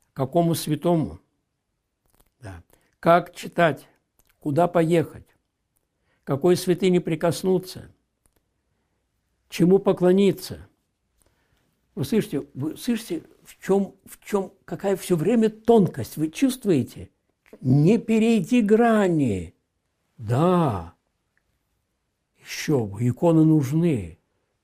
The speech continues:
Иконы и мощи, почитаемые, конечно. Да. Но, вы знаете, перешёл грань, и начинается магия. Сколько раз прочитать такую-то молитву?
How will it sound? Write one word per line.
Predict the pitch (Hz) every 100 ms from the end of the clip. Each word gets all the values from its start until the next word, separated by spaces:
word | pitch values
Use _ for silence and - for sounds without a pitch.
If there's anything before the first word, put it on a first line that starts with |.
| _
Иконы | 156 175 175 180 160 131 107
и | 147
мощи, | 156 185 151 - -
почитаемые, | 156 - 185 196 196 196 196
конечно. | 202 214 220 220 185 160 120 90 _ _ _ _ _ _ _ _ _ _ _ _ _ _ _ _ _ _ _
Да. | 143 147 226 214 123 92 _ _ _ _ -
Но, | 165 165 -
вы | 208
знаете, | 202 185 120
перешёл | - 233 233 220 233 196
грань, | 139 160 262 247 - _ _ _ _
и | 214 254 226 - _ _ _ _ _ _ _ _
начинается | 135 135 - 131 127 143 139 139 - 131
магия. | 123 98 98 90 85 87 82 80 80 82 _ _ _ _ _ _ _ _ _ _ _ _ _ _ _ _ _ _ _
Сколько | - - 151 170 175
раз | 160 151
прочитать | - 143 139 - 143 143
такую-то | 139 143 135 135
молитву? | 123 117 101 - 87